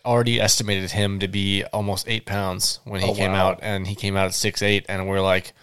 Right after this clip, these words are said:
Speaker 1: "Wait a second, what?" <laughs> Like, and so it was kind of a surprise he was that small to begin with, and he's already put on a lot of weight, and he's eating like a champ, which is great. But, uh, it, it, it, it was, it was interesting,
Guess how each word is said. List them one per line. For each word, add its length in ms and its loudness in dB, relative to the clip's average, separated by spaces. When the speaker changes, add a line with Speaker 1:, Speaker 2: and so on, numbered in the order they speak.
Speaker 1:
"Wait 100 2
a 40 4
second, 340 0
what?" 340 4
<laughs> 180 -20
Like, 320 0
and 140 0
so 200 6
it 40 2
was 160 -2
kind 180 2
of 60 0
a 40 -2
surprise 400 2
he 80 0
was 100 -2
that 160 4
small 200 0
to 60 -4
begin 240 0
with, 220 0
and 80 -4
he's 100 0
already 200 6
put 160 -4
on 140 0
a 40 -6
lot 160 0
of 80 -4
weight, 240 0
and 260 -2
he's 180 -2
eating 200 -4
like 120 0
a 40 -10
champ, 360 0
which 120 -2
is 80 -4
great. 340 -2
But, 300 2
uh, 280 -2
it, 220 -10
it, 160 -10
it, 120 -10
it 80 -12
was, 240 -6
it 100 -6
was 120 -4
interesting, 580 -4